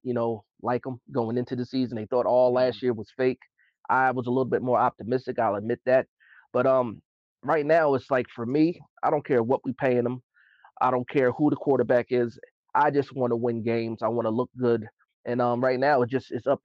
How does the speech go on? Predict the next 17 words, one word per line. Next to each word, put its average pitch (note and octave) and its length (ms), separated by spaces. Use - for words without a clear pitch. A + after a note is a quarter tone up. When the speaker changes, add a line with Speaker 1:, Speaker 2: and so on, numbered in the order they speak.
Speaker 1:
it's A#2 140
up C3 140
for A#2 100
grabs. C3+ 340
I A#2+ 80
will B2+ 200
also C#3 300
say B2 220
this, D3+ 240
though. A2+ 220
Daniel C#3+ 340
Jones C#3+ 340
had B2 140
a G2+ 60
front C3+ 240
row B2+ 180
seat C#3+ 300